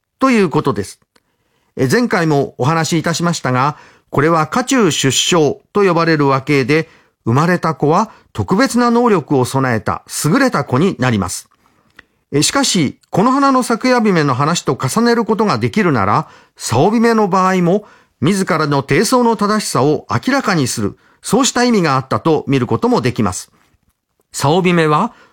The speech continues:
生まれた子を天皇が自分の子として認めてくれるかどうかに疑念を抱いていたからです。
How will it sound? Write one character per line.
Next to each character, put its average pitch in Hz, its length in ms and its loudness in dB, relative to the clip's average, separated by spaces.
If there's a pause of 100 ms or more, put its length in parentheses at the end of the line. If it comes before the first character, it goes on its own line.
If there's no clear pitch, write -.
(160)
生 113 100 0
ま 165 140 2
れ 196 120 0
た 180 160 -2
子 175 300 2
を 233 100 -8 (420)
天 175 240 2
皇 220 140 2
が 147 120 0
自 127 140 0
分 190 180 2
の 233 120 2
子 220 100 -2
と 214 100 0
し - 60 -2
て 208 100 0
認 185 220 0
め 233 80 2
て 240 120 0
く 233 100 0
れ 226 80 2
る 240 100 2
か 202 140 0
ど 190 140 2
う 180 40 0
か 143 140 -2
に 120 120 0
疑 113 160 -2
念 220 260 2
を 247 100 2
抱 220 240 0
い - 40 -4
て 156 100 0
い 135 40 0
た 151 120 -4
か 127 120 -2
ら 95 100 -2
で - 100 -12
す。 - 180 -14